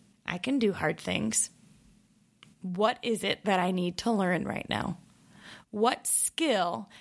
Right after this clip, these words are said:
am I missing? Or what skill do I need to Google or research or ask questions on, or maybe even find someone who knows the answer?"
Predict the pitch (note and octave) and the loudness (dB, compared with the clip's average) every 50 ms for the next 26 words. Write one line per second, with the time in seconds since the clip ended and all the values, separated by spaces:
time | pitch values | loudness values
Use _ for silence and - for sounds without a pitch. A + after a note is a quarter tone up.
0 | - _ _ - F#3+ F#3 - - G#3 B3+ D4+ F4 F4 - - - - - - - | -20 _ _ -2 -2 0 0 0 0 2 2 0 -2 -2 -4 -6 -6 -6 -6 -4
1 | - F3 F3 G3+ B3 - - - - - - - - F4+ F4+ C#4 G#3 F3+ G#3 A#3+ | -4 -2 0 0 0 0 2 0 0 0 0 -2 -2 -2 0 2 2 0 0 -2
2 | - A#3+ G#3+ F3+ G3 F#3+ G3 G3+ G3+ G#3 G#3+ A#3 A3+ - D4 C#4 A3+ A3 G#3+ - | -6 -8 -8 -6 -4 0 2 2 2 2 2 0 0 0 -2 -4 -4 -6 -10 -6
3 | - E4+ F4 E4+ A3+ E3+ F#3+ E3 C#3+ - - - C#3+ A3 A3+ A#3 A#3 A3+ A3 B3+ | -4 -2 -2 -2 0 0 2 2 2 0 0 0 0 0 0 0 -2 -4 -2 0
4 | D4+ D#4 E4+ - - - A3+ F#3+ F#3 F#3 - - - A3+ A#3 - - C4 C#4+ C#4 | 2 2 2 2 0 0 0 0 0 0 -4 -4 -2 -2 0 2 2 2 2 0
5 | - - - - E4 F4 E4+ - - - C#4+ C4+ A#3 F3+ F#3+ F3+ F3 F#3 F3+ - | -4 -4 0 4 4 4 4 4 2 2 2 2 2 2 2 2 2 0 0 0
6 | A3+ A#3 B3 C4 C4+ B3 C4+ C4 C#4 C#4 B3 C4+ C#4 C#4 - - - C4 C4+ D4+ | 0 0 2 2 0 0 0 0 0 0 0 0 0 -2 -2 0 0 2 2 2
7 | E4 F4+ F#4+ E4 - - A3 G#3 G3 F3+ D#3+ E3 E3 G#3 A3+ A#3 - - - - | 2 0 -2 -4 -2 2 2 2 2 2 2 2 2 2 0 -2 -6 -18 -20 -20
8 | _ - - C#4+ C4+ A#3 G3+ G3 G3 G3+ F#3 E3 - - - G#3 C4 C4+ D#4 D4+ | _ -6 -2 0 0 2 0 0 0 -2 -4 -6 -8 -10 -6 -2 0 2 2 2
9 | E4+ E4 - - - - - - | 2 0 0 -2 -2 -2 -4 -8